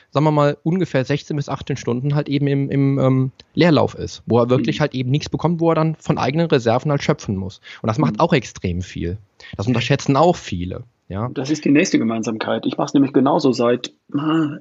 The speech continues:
Speaker 2: Herbst letzten Jahres, äh, sechzehn acht. Das heißt, meine erste
Speaker 1: Ja.
Speaker 2: Mahlzeit, also ich trinke morgens schon den ersten Liter, wie man ja jetzt vorhin gehört
Speaker 1: Ja,
Speaker 2: hat.
Speaker 1: genau. Das,
Speaker 2: Ähm,
Speaker 1: das, das
Speaker 2: dann
Speaker 1: gehört
Speaker 2: trinke ich
Speaker 1: doch
Speaker 2: auch
Speaker 1: dazu.
Speaker 2: einen, einen Kaffee oder auch zwei.
Speaker 1: Mhm,
Speaker 2: Ähm,
Speaker 1: so.
Speaker 2: und dann esse ich die erste Mahlzeit um dreizehn, vierzehn Uhr, wenn meine,
Speaker 1: Ja.
Speaker 2: äh, Nicole unten ruft, "Essen ist fertig", dann, dann gehe ich
Speaker 1: Genau.
Speaker 2: das erste Mal runter. Und abends um
Speaker 1: Richtig.
Speaker 2: zwanzig Uhr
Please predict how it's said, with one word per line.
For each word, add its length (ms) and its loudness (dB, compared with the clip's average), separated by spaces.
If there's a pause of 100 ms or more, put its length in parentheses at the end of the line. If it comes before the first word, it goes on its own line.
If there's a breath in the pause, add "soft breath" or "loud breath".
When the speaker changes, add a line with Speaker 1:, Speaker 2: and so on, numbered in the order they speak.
Speaker 2:
Herbst 380 -2
letzten 300 0
Jahres, 520 -2
äh, 260 -2
sechzehn 340 0
acht. 200 -8
Das 120 -6
heißt, 220 0
meine 200 2
erste 260 0
Speaker 1:
Ja. 40 4
Speaker 2:
Mahlzeit, 360 0
also 140 -2
ich 140 -10 (560)
trinke 280 0
morgens 360 2
schon 180 -4
den 140 -2
ersten 260 -2
Liter, 240 0
wie 60 0
man 180 2
ja 60 2
jetzt 180 -2
vorhin 220 -6
gehört 260 0
Speaker 1:
Ja, 60 0
Speaker 2:
hat. 40 2
Speaker 1:
genau. 280 -2 (160)
Das, 260 -10
Speaker 2:
Ähm, 80 0
Speaker 1:
das, 120 4
das 80 4
Speaker 2:
dann 0 -
Speaker 1:
gehört 180 2
Speaker 2:
trinke 220 2
ich 60 0
Speaker 1:
doch 60 -2
Speaker 2:
auch 60 0
Speaker 1:
dazu. 100 -2
Speaker 2:
einen, 200 -4
einen 140 0
Kaffee 300 -2
oder 160 2
auch 160 -4
zwei. 480 -2 (300 loud breath)
Speaker 1:
Mhm, 280 -8
Speaker 2:
Ähm, 200 4
Speaker 1:
so. 80 -4
Speaker 2:
und 200 2
dann 100 4
esse 160 0
ich 60 -2
die 100 0
erste 240 0
Mahlzeit 360 2
um 200 0
dreizehn, 360 -2
vierzehn 360 0
Uhr, 240 2
wenn 120 2
meine, 460 0
Speaker 1:
Ja. 180 -2
Speaker 2:
äh, 40 0
Nicole 360 2
unten 320 -2
ruft, 480 0
"Essen 180 2
ist 100 -10
fertig", 400 0
dann, 240 -2
dann 140 -4
gehe 120 -4
ich 60 -4
Speaker 1:
Genau. 20 -6
Speaker 2:
das 140 -6
erste 220 -4
Mal 100 2
runter. 280 0
Und 160 -6
abends 260 -2
um 100 0
Speaker 1:
Richtig. 140 -6
Speaker 2:
zwanzig 440 -2
Uhr 240 2